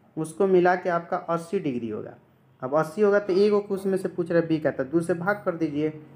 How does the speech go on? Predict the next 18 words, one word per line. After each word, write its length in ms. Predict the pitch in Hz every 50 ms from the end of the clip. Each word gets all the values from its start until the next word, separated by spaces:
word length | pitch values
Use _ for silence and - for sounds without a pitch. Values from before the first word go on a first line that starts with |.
| - - - -
तो 60 | 151
आपका 260 | 143 143 143 - 165
चालीस 460 | 165 165 - 160 151 160 175 185 175 -
डिग्री 260 | 165 156 160 175 175
बिल्कुल 320 | 147 139 139 131 - 139 120
सही 220 | - 120 110 110
हो 100 | 107 107
जाएगा। 180 | 104 110 110 113
तो 140 | - 131 123
सत्रह 360 | - - 143 - - 175 180
में 180 | 180 180 170 170
चालीस 300 | - 160 160 170 165 156
डिग्री 240 | 151 143 135 120
हो 120 | 117 113 107
जाएगा, 260 | 110 110 107 110 110 - - _ _ _ _ _ _ _ _ -
ठीक 100 | 156 165
है 80 | 180 196
ना? 160 | 247 233 170